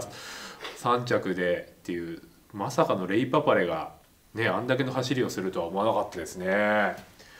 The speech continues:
個人的には、あの、雨で、えー、モズベッロ、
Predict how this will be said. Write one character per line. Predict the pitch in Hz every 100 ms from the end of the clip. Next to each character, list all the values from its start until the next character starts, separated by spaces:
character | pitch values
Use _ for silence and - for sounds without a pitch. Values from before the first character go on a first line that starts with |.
| - - - - - - -
個 | 185
人 | 196 247
的 | 247
に | 220
は、 | 135
あ |
の、 | 156 165 165 165 165 -
雨 | 180 208 170 131 - -
で、 | 107 98 80 - - _ _ -
え | - 85 85 82 82 82 80 82 85
ー、 |
モ | 101
ズ | 131
ベ | 180
ッ | 208
ロ、 | 113 -